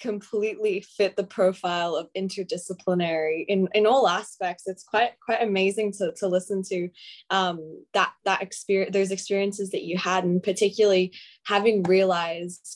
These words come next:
at so, such a young age that this startup C E O life, it wasn't what you wanted to do, and then be able to make those changes and, like, be so resilient, jumping from one thing to the next, really discovering what you're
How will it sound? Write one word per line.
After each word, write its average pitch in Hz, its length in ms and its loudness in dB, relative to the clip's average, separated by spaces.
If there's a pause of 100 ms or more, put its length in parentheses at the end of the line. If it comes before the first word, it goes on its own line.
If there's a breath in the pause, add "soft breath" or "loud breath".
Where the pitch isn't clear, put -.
at - 160 -2
so, 196 460 2
such - 240 -4
a 214 60 -2
young 185 260 -2
age 160 460 -8
that 156 240 -4 (460)
this - 520 0 (160)
startup 202 560 2
C 196 280 -2
E 170 40 0
O 180 160 0
life, 175 500 -6
it 180 160 2
wasn't 180 440 2
what 170 160 -2
you 175 100 -4
wanted 170 300 -2
to - 100 -12
do, 165 440 2
and 175 120 2
then 175 140 4
be 175 80 4
able 196 260 4
to - 140 -4
make 175 240 0
those 175 240 -2
changes 175 580 -2
and, 180 180 -2 (460 loud breath)
like, 196 240 4 (300)
be 208 140 2
so 240 260 4
resilient, 190 680 4 (140)
jumping 196 400 0
from 180 180 -2
one 180 180 0
thing 180 160 0
to - 100 -10
the 180 80 -2
next, 175 300 -4
really 190 200 4
discovering 180 760 -2
what 165 200 0
you're 175 400 -2